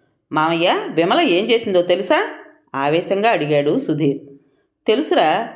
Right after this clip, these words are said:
నీ కార్ని గుడి దగ్గర నుంచి ఇంటికి తీసుకొచ్చేసింది, అంతేగా? అందులో దాని తప్పేమీ లేదే." "మామయ్య, ఎందుకురా అలా అరుస్తావ్?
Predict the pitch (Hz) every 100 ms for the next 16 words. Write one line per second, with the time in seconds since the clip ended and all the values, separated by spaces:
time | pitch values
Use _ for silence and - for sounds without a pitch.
0 | - _ _ - 254 254 185 247 403 277
1 | 262 277 269 240 233 403 359 302 277 175
2 | 147 165 156 151 151 151 180 220 - 139
3 | 139 143 190 240 427 - - _ _ -
4 | 165 180 214 262 170 175 165 160 214 226
5 | 233 214 214 226 247 254 - _ _ _
6 | _ _ - 156 180 190 202 427 480 -
7 | _ _ _ _ _ _ - 170 240 339
8 | 302 160 143 147 196 - 147 220 392 -